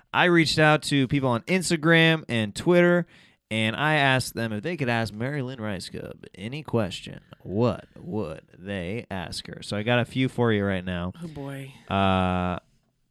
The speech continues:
Speaker 1: this is from at Judd underscore Danger on Instagram. Do people
Speaker 2: Hey,
Speaker 1: ever
Speaker 2: Judd Danger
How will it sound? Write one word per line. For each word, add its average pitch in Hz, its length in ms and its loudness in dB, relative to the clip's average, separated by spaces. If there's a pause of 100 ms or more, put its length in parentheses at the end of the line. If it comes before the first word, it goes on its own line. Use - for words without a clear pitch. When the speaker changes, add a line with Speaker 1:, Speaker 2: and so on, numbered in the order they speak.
(400)
Speaker 1:
this 135 160 0
is 131 100 -6
from 110 340 -4
at 120 320 -2
Judd 120 400 0
underscore 120 520 -6
Danger 90 680 -8
on 87 100 -8
Instagram. 85 460 -8
Do 98 120 -4
people 185 400 -4
Speaker 2:
Hey, 262 180 -10
Speaker 1:
ever 101 460 0
Speaker 2:
Judd 113 100 -2
Danger 143 560 -6